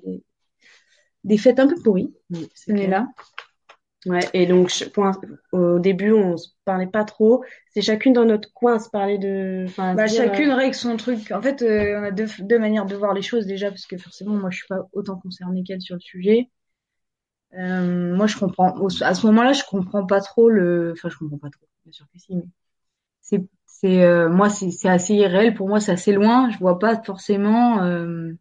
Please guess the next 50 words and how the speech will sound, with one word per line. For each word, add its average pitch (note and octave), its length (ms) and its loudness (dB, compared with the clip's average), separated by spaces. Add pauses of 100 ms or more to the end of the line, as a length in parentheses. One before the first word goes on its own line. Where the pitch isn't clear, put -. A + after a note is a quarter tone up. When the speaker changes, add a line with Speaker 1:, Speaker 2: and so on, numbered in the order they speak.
(480)
Speaker 1:
les F#3+ 100 -2
choses A3 300 2
aussi F#3 260 -2
dures F#3 240 -4
qu'elle. A3 560 2
Euh, F3+ 280 -2 (500)
moi, G3+ 140 0
je F#3 180 -4
vais G3 60 -2
essayer F#3 220 -8
de F#3 60 -20
penser, F#3+ 400 -2
euh, E3 880 -2 (340)
au-delà G3+ 500 0
et A#3 60 4
je - 120 -4
lui F3+ 80 -2
dis, A3 140 0
bon, G#3+ 240 0
euh, D#3+ 160 -8
enfin, F3+ 160 -2
je - 100 -6
commence B3 300 4
à A3 60 2
réfléchir G#3 420 -2
au A#3 40 0
fait C4 120 0
de A3 60 0
lui, F#3+ 180 -4 (120)
de, F3 120 -6
du E3 200 -12
coup, A3 100 -6
de F#3 220 -4
moi G#3 260 0
donner G#3 320 0
mes F#3+ 180 -2
ovocytes. - 480 -6 (540)
Ce - 120 -20
qui - 80 -2
était, B3 460 0
alors, F3+ 320 -2
à - 40 0
la F3+ 80 2
base, G#3+ 300 0
pas G3 140 -2
du F3+ 160 -10
tout G3+ 140 -6
un F3+ 100 -2
projet, F#3+ 540 -2 (140)
Speaker 2:
Mm. F3+ 100 -10